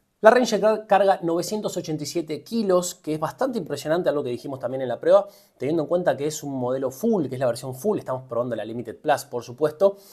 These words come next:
eh, y está cerca de los mil kilos, algo no muy común, ya que, por ejemplo, Amarok se queda en quinientos cuarenta y cinco kilos, casi la mitad. A la hora de, la, de cubrir esa caja, ninguna ofrece lona marítima.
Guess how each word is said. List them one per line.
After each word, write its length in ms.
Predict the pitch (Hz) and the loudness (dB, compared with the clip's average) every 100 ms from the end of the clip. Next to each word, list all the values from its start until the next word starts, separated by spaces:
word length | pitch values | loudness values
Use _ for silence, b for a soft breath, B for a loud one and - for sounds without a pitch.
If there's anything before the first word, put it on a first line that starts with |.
| B B - | B B -6
eh, 360 | 135 135 127 | -2 2 0
y 80 | 131 | -2
está 160 | 131 165 | -4 -2
cerca 220 | 190 180 | -2 0
de 20 | 160 | 0
los 160 | 147 | 0
mil 360 | 147 160 175 170 | 0 2 0 -2
kilos, 360 | 185 180 156 | -6 -4 -2
algo 200 | 143 139 | -2 -2
no 220 | 131 156 165 | -2 0 0
muy 160 | 160 | 0
común, 400 | 165 180 214 214 | 0 2 2 0
ya 160 | - 202 | -4 -4
que, 80 | 175 | -2
por 100 | 165 | -4
ejemplo, 220 | 175 190 | -2 0
Amarok 240 | 196 185 | 0 -2
se 160 | - 139 | -4 -8
queda 160 | 160 | -6
en 120 | 170 170 | -4 -6
quinientos 560 | 143 147 170 175 156 | -8 -4 -4 -4 -10
cuarenta 360 | - 127 147 139 | -6 -4 -4 -8
y 20 | |
cinco 240 | 147 143 | -12 -10
kilos, 220 | 131 156 156 | -8 -8 -8
casi 340 | 151 160 151 | -12 -12 -12
la 300 | 117 120 127 | -10 -4 -4
mitad. 420 | 127 120 - 78 - b b b b b | -2 -6 -8 -14 -14 b b b b b
A 120 | 135 | 2
la 80 | 160 | 6
hora 180 | 196 202 | 6 6
de, 380 | 196 208 214 151 | 6 4 4 2
la, 460 | 143 135 135 131 120 | 0 2 4 2 0
de 260 | 123 131 127 | -4 -4 -2
cubrir 320 | 135 233 247 | -2 0 2
esa 220 | 160 139 | 2 0
caja, 380 | 156 160 156 - | -4 0 0 0
ninguna 720 | 151 190 214 240 302 262 - | -6 -4 -2 0 0 0 -6
ofrece 440 | 139 127 175 - - | -12 -8 -10 -8 -10
lona 300 | 120 156 135 | -6 -6 -4
marítima. 540 | 120 107 104 101 - | -6 -8 -14 -16 -18